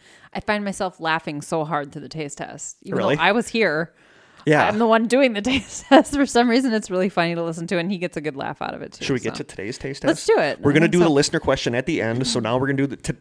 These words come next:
Speaker 2: today's isn't really weird. Uh, the story about today's is that I actually bought it for myself and brought it to work. And I was sitting at lunch, and my friend with, uh, Briar and Sherry, Sherry's one of our strangers, I was,
Speaker 1: Okay.
Speaker 2: and Briar saw me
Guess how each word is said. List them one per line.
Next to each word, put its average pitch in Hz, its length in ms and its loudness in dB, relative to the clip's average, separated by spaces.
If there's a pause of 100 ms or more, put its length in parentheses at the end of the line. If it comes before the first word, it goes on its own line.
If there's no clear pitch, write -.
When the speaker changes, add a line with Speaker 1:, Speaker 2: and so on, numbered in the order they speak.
Speaker 2:
today's 156 340 2
isn't 165 200 2
really 156 200 6
weird. 131 380 0 (640)
Uh, 131 280 6
the 120 120 0
story 190 360 6
about 135 280 6
today's 127 340 0
is 120 120 -4
that 120 180 0
I 147 140 4
actually 143 320 2
bought 117 260 2
it 110 80 -6
for 123 100 -2
myself 101 800 -2
and 117 160 -4
brought 113 240 0
it 117 120 -6
to 117 120 -4
work. 104 540 -4 (500)
And 127 140 0
I 123 60 2
was 120 180 0
sitting 131 520 -2
at 113 120 -2
lunch, 120 340 -4 (140)
and 113 180 -4
my 104 80 -4
friend 117 480 -6 (320)
with, 120 220 -4
uh, 87 180 -2
Briar 117 500 -2
and 95 80 -6
Sherry, 90 500 -4 (100)
Sherry's 107 340 -8
one 101 100 -6
of 101 80 -6
our 98 80 -6
strangers, 95 520 -8
I - 40 -2
was, 120 120 -2
Speaker 1:
Okay. 240 160 -4
Speaker 2:
and 110 120 -6
Briar 117 380 0
saw 110 260 -2
me 101 240 -8